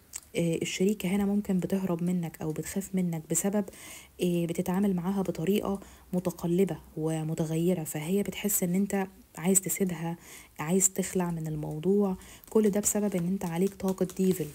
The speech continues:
طاقة شيطان بتخليك تتصرف معاها بنوبات غضب فجائية أو بنب-، بنوبات عصبية مفاجئة.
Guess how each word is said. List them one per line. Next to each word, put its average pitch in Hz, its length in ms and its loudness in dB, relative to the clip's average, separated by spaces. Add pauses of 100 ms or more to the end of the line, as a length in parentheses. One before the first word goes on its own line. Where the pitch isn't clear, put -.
(160)
طاقة 180 260 -2
شيطان 226 640 -2
بتخليك 185 460 -2
تتصرف 185 560 0
معاها 202 480 0
بنوبات 170 480 -4
غضب 185 220 -2
فجائية 220 640 -2 (420)
أو 208 60 6
بنب-، 165 400 0 (120)
بنوبات 180 440 0
عصبية 170 420 0
مفاجئة. 185 560 0